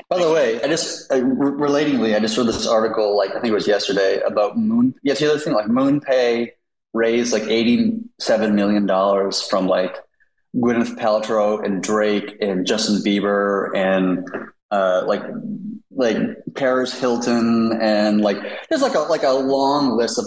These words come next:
like, thirty different, like, sixty different, actually, sorry, s-, at least sixty different celebrity investors to invest almost a hundred million dollars into MoonPay. And I remember reading this thing, I was just like, "Who the fuck cares what Gwyneth Paltrow is putting her money into?"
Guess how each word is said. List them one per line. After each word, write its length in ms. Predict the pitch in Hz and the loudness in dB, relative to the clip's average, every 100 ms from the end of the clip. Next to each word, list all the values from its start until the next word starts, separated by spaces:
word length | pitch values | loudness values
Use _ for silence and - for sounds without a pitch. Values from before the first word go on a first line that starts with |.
| 110 | 0
like, 260 | 107 101 - - - | 0 0 -6 -16 -4
thirty 420 | 123 120 120 117 | 0 2 2 2
different, 360 | 110 107 110 107 | 0 -2 0 0
like, 160 | 107 - 131 120 | -2 0 0 0
sixty 340 | - 143 - 120 | -2 -2 -2 -2
different, 340 | 117 113 113 | -2 -2 -2
actually, 360 | 151 156 107 - | -2 0 -2 -2
sorry, 200 | 156 117 | -2 0
s-, 280 | - - - | -2 -6 -2
at 140 | 143 139 | 0 2
least 340 | 165 156 - | 0 0 -4
sixty 440 | - 180 175 - 131 | -2 -2 -2 -2 -2
different 280 | 147 139 | 0 -2
celebrity 500 | - 117 120 120 113 | 0 0 2 2 0
investors 640 | 110 107 110 - 95 90 - - - - - | 2 2 0 0 -2 -2 -6 -14 -20 -14 -2
to 60 | |
invest 540 | 110 104 113 110 - - - | 0 2 0 0 -6 -12 -4
almost 180 | 120 110 | -2 0
a 40 | |
hundred 180 | 120 120 | 0 2
million 220 | 113 107 | 2 2
dollars 340 | 104 101 101 98 | 2 2 0 0
into 120 | 95 | 0
MoonPay. 520 | 101 104 101 87 87 - - - - 147 | 2 2 2 0 -2 -6 -12 -12 -8 -2
And 80 | |
I 60 | 165 | 0
remember 200 | 247 127 | 0 -2
reading 180 | 143 131 | -2 -2
this 160 | 110 | -2
thing, 180 | - 110 | -2 -2
I 40 | 110 | 0
was 140 | 117 | 0
just 100 | - | 0
like, 140 | 104 - - - - | 0 -2 -10 -20 -6
"Who 320 | 160 196 214 180 | 0 2 2 2
the 180 | 120 - | 0 -2
fuck 600 | - - 147 143 - - | -6 -2 0 0 -6 -4
cares 440 | 131 123 117 107 | 0 2 0 0
what 180 | 113 117 | -4 -2
Gwyneth 420 | 101 120 123 - - | 0 2 0 -2 -2
Paltrow 460 | 117 110 110 107 | -2 0 0 0
is 80 | 101 | -2
putting 260 | - 107 107 | -2 0 2
her 80 | 101 | 2
money 280 | 95 95 | 2 2
into?" 320 | 90 87 87 | 0 0 -2